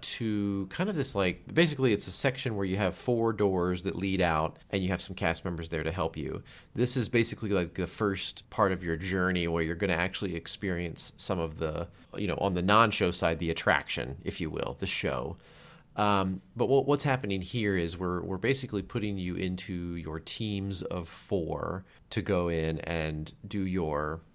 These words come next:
astronaut training. Uh, you have four colors. You've got blue, red, gold, and green are your four different ride room colors. Once you go into your, what they called ready room,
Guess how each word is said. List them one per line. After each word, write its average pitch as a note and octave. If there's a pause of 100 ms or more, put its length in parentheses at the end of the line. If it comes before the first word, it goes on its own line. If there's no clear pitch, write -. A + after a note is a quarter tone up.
(260)
astronaut E2+
training. G#1+ (420)
Uh, F#2
you G#2
have G2+
four G#2+
colors. G2
You've F#2
got E2
blue, G2+
red, F#2+
gold, G#2
and G2
green F#2+ (640)
are G2
your F#2
four G#2
different F2+
ride F2+
room F2+
colors. F2+ (260)
Once C#3
you D3
go C3+
into C3
your, G#2+
what G#2+
they G#2+
called G#2
ready A2
room, E2